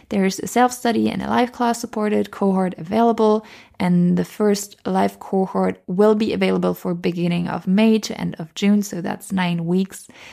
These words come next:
together. You can check out all the details on the course curriculum and everything else. There is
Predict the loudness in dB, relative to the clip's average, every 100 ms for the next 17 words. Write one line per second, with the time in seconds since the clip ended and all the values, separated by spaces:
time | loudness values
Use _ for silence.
0 | -20 -8 2 4 6 4 4 0 _ _
1 | -4 0 2 2 2 0 2 2 2 0
2 | -2 -2 -4 -6 0 2 2 0 2 2
3 | 2 -2 -4 -2 0 2 2 0 -2 -4
4 | -4 -4 -2 -2 -2 -6 -20 -20 -20 -20
5 | _ _ _ 0 0 0 0 0 -2